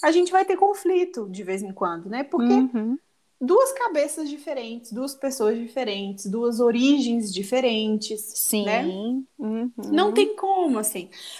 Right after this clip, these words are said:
Speaker 1: Até porque, outro dia eu vi uma coisa muito legal, assim, foi, foi, acho que foi no Instagram. Alguém falando assim: é, você não quer um concorrente.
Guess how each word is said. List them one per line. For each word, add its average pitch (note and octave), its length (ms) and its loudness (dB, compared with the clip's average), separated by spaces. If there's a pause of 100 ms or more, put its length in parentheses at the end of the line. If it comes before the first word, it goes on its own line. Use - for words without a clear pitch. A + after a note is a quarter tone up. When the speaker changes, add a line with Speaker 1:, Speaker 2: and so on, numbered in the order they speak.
Speaker 1:
Até B3+ 240 4
porque, E4 580 0
outro D#4+ 300 0
dia C4 160 -2
eu D4 80 -2
vi C4+ 120 -6
uma D4 200 0
coisa C#4+ 260 -4
muito C#4 260 -2
legal, A3 520 -2
assim, G3+ 600 -10 (440)
foi, D4 280 -2
foi, F4+ 200 -2 (140)
acho F#4+ 220 -2
que - 60 -20
foi F#4 100 2
no F#4+ 60 0
Instagram. F#4 560 0 (580)
Alguém A#3+ 300 4
falando B3 320 -2
assim: G3+ 680 -4
é, F#3 560 2 (120)
você B3 280 2
não C#4+ 160 4
quer C#4+ 140 4
um D4 120 4
concorrente. B3 1040 0